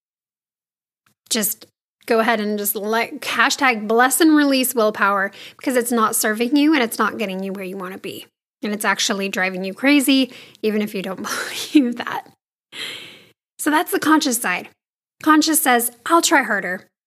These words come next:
I'll just do more to be accepted." But the subconscious says, "Ugh, I just have to try more. I can't do it. I'm exhausted.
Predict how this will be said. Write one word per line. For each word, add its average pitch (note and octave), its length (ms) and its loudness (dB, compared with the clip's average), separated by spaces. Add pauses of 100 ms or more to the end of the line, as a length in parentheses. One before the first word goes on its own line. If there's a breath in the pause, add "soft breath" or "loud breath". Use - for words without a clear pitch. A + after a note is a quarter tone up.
(760)
I'll A#3+ 100 -4
just A3 200 -4
do B3 140 4
more G#3+ 520 0 (1000)
to A#3 120 -2
be G3 460 -8 (420)
accepted." - 540 -10 (500 loud breath)
But - 140 -2
the A3+ 100 0
subconscious B3 760 0
says, G#3 480 -2 (520)
"Ugh, - 580 -6 (1120 soft breath)
I A3+ 160 0
just A3 160 0
have A3+ 160 -2
to A#3 80 -6
try G3+ 300 0
more. G3 600 0 (800)
I - 80 -12
can't C#4+ 480 -2
do A3 220 -2
it. - 400 -4 (420)
I'm A#3+ 140 -2
exhausted. B3+ 1160 -2